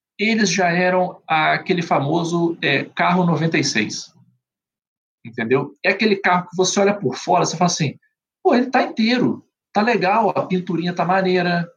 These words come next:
a lanternagem tá em dia, tá com as rodinhas meia vida aí,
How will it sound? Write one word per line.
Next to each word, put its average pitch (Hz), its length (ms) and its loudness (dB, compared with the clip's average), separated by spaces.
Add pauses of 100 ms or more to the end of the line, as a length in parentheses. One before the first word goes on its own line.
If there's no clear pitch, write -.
(100)
a 143 100 0
lanternagem 143 520 0
tá 151 140 0
em 165 100 -2
dia, 160 580 0 (960)
tá 175 120 0
com 175 120 -2
as 160 80 0
rodinhas 139 380 0
meia 135 240 2
vida 131 300 0
aí, 175 480 0